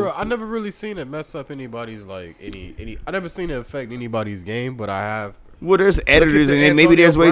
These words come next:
Speaker 2: of
Speaker 3: Brown thing,
Speaker 2: editing
Speaker 3: bro.
Speaker 1: Everybody
Speaker 2: things.
Speaker 1: that's not the Cowboys, you know. Well, when I see affect
Speaker 3: You
Speaker 1: the
Speaker 3: could
Speaker 2: I,
Speaker 1: game,
Speaker 2: I
Speaker 1: like,
Speaker 2: think the Cow-, Cowboys was, like, the first Hard Knocks, right?
Speaker 3: Mm-mm.
Speaker 1: it creates a bad
Speaker 3: Maybe,
Speaker 1: rep.
Speaker 3: but look at the Raiders.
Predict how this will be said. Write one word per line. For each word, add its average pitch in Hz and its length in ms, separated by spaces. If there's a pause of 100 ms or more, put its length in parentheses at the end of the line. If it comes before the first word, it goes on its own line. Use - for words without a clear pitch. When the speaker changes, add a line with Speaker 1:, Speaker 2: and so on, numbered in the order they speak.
Speaker 2:
of 151 60
Speaker 3:
Brown - 20
thing, 120 120
Speaker 2:
editing 147 260
Speaker 3:
bro. 147 80
Speaker 1:
Everybody 147 380
Speaker 2:
things. 165 80
Speaker 1:
that's 160 200
not 147 220
the 123 60
Cowboys, 143 800
you 110 140
know. 127 220 (720)
Well, 113 180
when 139 120
I 143 80
see 143 180
affect 127 260
Speaker 3:
You 151 80
Speaker 1:
the 98 60
Speaker 3:
could - 80
Speaker 2:
I, - 80
Speaker 1:
game, 117 100
Speaker 2:
I 170 40
Speaker 1:
like, - 100
Speaker 2:
think 190 180
the 170 80
Cow-, 160 240
Cowboys 202 480
was, 170 80
like, 139 140
the 113 60
first 156 260
Hard 104 240
Knocks, 92 260
right? 104 260 (160)
Speaker 3:
Mm-mm. 220 1080 (340)
Speaker 1:
it 190 140
creates 254 280
a 165 60
bad 127 240
Speaker 3:
Maybe, 156 280
Speaker 1:
rep. 143 60
Speaker 3:
but 151 160
look 196 200
at 208 200
the 170 120
Raiders. 151 580